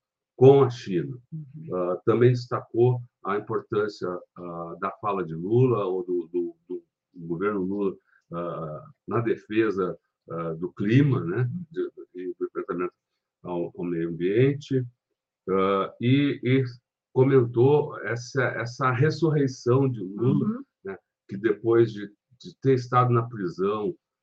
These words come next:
Speaker 1: por um processo, ah, mal feito,
Speaker 2: Uhum.
Speaker 1: ah, volta ao, ao poder, volta ao, ao, ao governo e promete dedicar toda a sua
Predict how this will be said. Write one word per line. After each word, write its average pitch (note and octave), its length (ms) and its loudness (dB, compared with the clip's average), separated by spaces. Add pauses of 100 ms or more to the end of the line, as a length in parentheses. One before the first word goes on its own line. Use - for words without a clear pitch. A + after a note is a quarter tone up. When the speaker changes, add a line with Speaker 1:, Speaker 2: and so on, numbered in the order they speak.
(300)
Speaker 1:
por A2 140 -2
um A2 180 -8
processo, G#2 840 -6 (380)
ah, E2+ 320 -8 (960)
mal G#2 560 6
feito, B2+ 460 4
Speaker 2:
Uhum. D#3+ 240 -10 (240)
Speaker 1:
ah, F#2+ 320 -4 (340)
volta C3+ 720 2 (1040)
ao, F2+ 340 0
ao F2+ 160 -2
poder, A2+ 540 4
volta A#2+ 340 2
ao, G#2 60 0 (140)
ao, F#2+ 240 -6
ao F#2+ 80 -4
governo A2 600 2
e A#2 140 -2
promete B2 800 -2 (480)
dedicar A#2 800 0
toda A#2+ 180 2
a - 20 2
sua A#2 200 -8